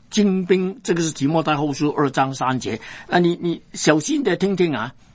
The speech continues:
他勉励这个接班人的提摩太要跟他一样呢，同受苦难，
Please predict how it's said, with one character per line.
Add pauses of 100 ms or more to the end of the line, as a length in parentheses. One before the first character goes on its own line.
(520)
他
勉
励
这
个
接
班
人
的
提
摩
太
要 (720)
跟
他
一
样
呢， (600)
同
受
苦
难，